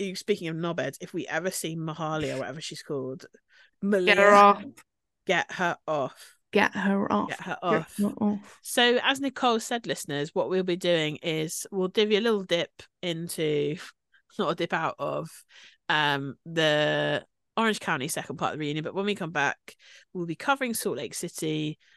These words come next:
Speaker 1: We will probably maybe, like, skim over bits of New York that are interesting.
Speaker 2: Yeah,
Speaker 1: But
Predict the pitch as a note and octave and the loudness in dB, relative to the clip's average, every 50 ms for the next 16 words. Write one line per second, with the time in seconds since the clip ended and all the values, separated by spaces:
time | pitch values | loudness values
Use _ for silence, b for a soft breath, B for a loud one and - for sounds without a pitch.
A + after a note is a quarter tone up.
0 | _ _ - F3 E3+ E3+ E3+ - - - B3+ B3 A#3+ A3+ G#3+ F#3+ F#3+ F3 - - | _ _ -6 -2 -2 -2 -2 -2 -2 -2 -2 0 0 0 2 2 2 0 -2 -4
1 | E4 F#4+ G4+ F#4+ F#4 F4 D4 D4 C#4 - - - - - C4+ C4+ C4 B3+ B3+ B3+ | 0 2 4 6 6 6 6 6 4 2 2 -2 -2 0 0 0 0 0 -2 -2
2 | B3+ B3+ B3+ B3+ B3 B3+ B3+ B3+ B3+ B3+ B3+ B3+ C4 C4 B3 - _ _ _ _ | -4 -4 -2 0 0 2 2 2 2 0 0 -2 -2 -4 -6 -10 _ _ _ _
3 | _ _ _ _ _ _ _ _ - A#3+ - - B3+ A3+ A3+ A3+ A3+ G#3+ G#3+ F3 | _ _ _ _ _ _ _ _ 0 0 2 2 0 0 0 2 2 2 2 2
4 | A3 G3+ G3 G3+ G#3 G3 G#3 - G#3+ G3+ - - G3+ G3+ G#3 G#3 - _ _ B | 0 0 0 0 0 0 -2 -4 -4 -4 -2 -2 -2 -2 -2 -4 -8 _ _ B
5 | B B B B B A3+ G#3+ G#3 G#3 G#3 G3 - | B B B B B 8 10 10 10 8 8 6